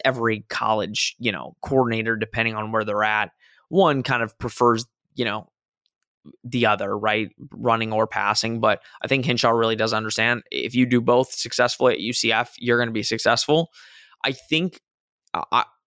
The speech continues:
I am, I like the idea. It makes me way more confident that John Rhys is gonna go through spring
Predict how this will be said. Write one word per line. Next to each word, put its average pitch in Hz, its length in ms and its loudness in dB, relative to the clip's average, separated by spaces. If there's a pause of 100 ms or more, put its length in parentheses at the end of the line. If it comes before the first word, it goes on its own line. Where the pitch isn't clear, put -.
(160)
I 135 120 2
am, 139 220 -2
I 139 120 0
like 143 340 2
the 156 120 4
idea. 127 360 4
It 131 140 4
makes 147 260 0
me 170 260 2
way 127 540 2
more 156 240 4
confident 139 720 0
that 127 100 4
John 123 240 2
Rhys 117 300 2
is 123 220 0 (160)
gonna 135 200 4
go 131 320 4
through 139 200 2
spring 151 520 0